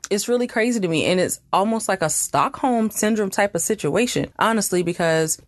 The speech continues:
you know, it, you've been so, um, so oppressed and so, um,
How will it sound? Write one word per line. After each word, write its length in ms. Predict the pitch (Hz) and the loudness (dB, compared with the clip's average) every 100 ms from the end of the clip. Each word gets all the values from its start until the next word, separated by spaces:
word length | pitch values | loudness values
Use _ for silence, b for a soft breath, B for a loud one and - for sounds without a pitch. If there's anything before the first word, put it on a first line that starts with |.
| _ | _
you 100 | 202 | -2
know, 380 | 185 160 143 - _ - - | 0 0 0 -6 _ -8 -2
it, 180 | 151 - | -2 0
you've 320 | 160 190 180 | -2 0 2
been 180 | 190 175 | 2 2
so, 600 | - 196 180 185 180 170 | 0 0 0 2 0 -2
um, 640 | 165 160 151 143 147 143 - - | 0 0 2 0 0 -4 -10 -8
so 240 | - 196 | -2 0
oppressed 640 | 139 - - 226 - - - | -2 -2 0 0 0 -8 -2
and 160 | 151 | 0
so, 540 | 151 156 147 143 143 139 - | 0 0 0 0 0 -4 -2
um, 480 | 151 139 98 - | 0 0 -2 -4